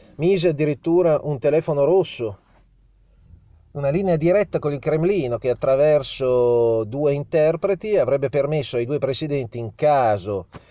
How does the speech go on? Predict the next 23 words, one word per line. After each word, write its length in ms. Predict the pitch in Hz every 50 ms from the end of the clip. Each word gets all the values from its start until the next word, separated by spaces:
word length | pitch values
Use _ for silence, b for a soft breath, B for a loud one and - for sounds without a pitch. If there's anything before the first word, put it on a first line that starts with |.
| B B B B
di 160 | - 120 123
errore 380 | 127 127 127 156 151 139 131 -
tattico 580 | - 165 156 131 - _ - 123 - - 127
o 340 | 120 120 117 110 104 117 120
di 540 | 120 123 131 135 131 127 123 120 113 101 - _
come 340 | _ - 151 151 151 147 135
avvenuto, 960 | 131 120 117 113 113 131 131 127 151 160 165 151 147 139 123 110 - 135 107
come, 300 | - - 156 147 143 123
come, 400 | - 151 156 151 151 147 139 127
come 240 | - - 143 143 143
era 180 | 139 135 131 131
stato 240 | - 165 151 170
prospettato 680 | - - 131 127 - 143 131 - - 147 156 160 - 135
nel 160 | 120 127 120 107
film 520 | - - 151 156 151 139 131 120 120 110 101 B B B B B B B
A 100 | 113 -
prova 300 | 143 143 156 160 151 143
d'errore, 680 | 131 135 135 139 160 160 147 139 127 120 117 117 113 -
o 140 | 127 139 147
anche 320 | 165 165 156 143 - 135
Il 60 | 127
dottor 340 | 120 131 123 - 156 143 127
Stranamore, 760 | - - 139 131 131 143 147 143 139 143 160 156 139 113 b